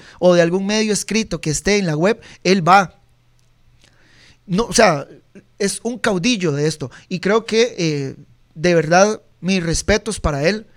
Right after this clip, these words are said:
mis respetos para el ministro, ma-, para el ministerio. Creo que el gobierno también está accionando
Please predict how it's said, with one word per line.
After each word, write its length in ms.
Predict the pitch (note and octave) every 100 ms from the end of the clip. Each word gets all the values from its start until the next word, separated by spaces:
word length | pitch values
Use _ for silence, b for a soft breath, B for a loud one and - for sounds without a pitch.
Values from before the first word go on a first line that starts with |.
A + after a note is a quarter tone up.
| b b
mis 140 | F3 F3+
respetos 380 | D#3+ F#3+ G#3+
para 160 | G3 G#3+
el 80 | E3+
ministro, 520 | D#3 F3 F3+ - - -
ma-, 260 | F#3 F3+
para 240 | F#3 F3 F3
el 120 | F3
ministerio. 800 | F3+ F3 E3+ - G3 A3 A#3 A#3 B B B
Creo 240 | G#3 A3
que 80 | A#3
el 100 | A#3+
gobierno 640 | F#3+ G3 F3+ G3+ A3+ A3+
también 420 | G#3+ E3 F#3 A3 A3+
está 280 | D#3+ - F3+
accionando 760 | F#3 - G#3 F#3+ G#3 G#3+ A3+